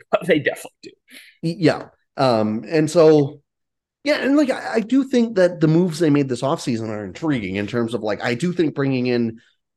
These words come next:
Speaker 2: Rasmus Kupari, Alex Iafallo, and Gabe Velarde for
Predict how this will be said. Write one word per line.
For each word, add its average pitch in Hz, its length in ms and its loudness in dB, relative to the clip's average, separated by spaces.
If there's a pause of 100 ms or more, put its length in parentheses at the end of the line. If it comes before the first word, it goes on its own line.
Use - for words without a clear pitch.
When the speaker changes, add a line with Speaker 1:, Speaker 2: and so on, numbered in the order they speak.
(140)
Speaker 2:
Rasmus 139 460 -2
Kupari, 123 640 -6
Alex 123 340 -6
Iafallo, 117 640 -2
and 117 220 -4
Gabe 120 200 -4
Velarde 101 520 -6
for 110 400 -4